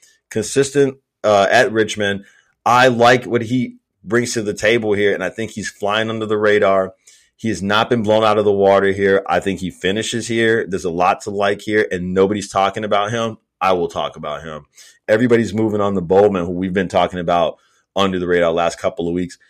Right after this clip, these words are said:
Well, we can stay on him, but our under the radar guy to be sure this week is Logano. Really like him. And Allmendinger is interesting because he's,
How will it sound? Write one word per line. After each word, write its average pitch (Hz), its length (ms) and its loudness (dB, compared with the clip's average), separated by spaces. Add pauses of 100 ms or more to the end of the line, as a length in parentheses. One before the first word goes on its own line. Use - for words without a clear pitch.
(260)
Well, 170 120 -2
we 185 100 -4
can 185 100 -6
stay 160 200 2
on 131 160 2
him, 113 360 -4
but 107 120 0
our 113 240 6
under 127 220 4
the 120 120 4
radar 107 300 2
guy 95 220 2
to 95 100 -2
be 95 100 -6
sure 92 280 -4
this 90 240 -8
week 85 200 -10
is 87 300 -10
Logano. 80 720 -8
Really 95 200 -2
like 90 240 0
him. 80 340 -10 (640)
And 107 140 -4
Allmendinger 135 720 2
is 107 120 -2
interesting 95 460 -8
because 92 440 0 (840)
he's, 131 420 -4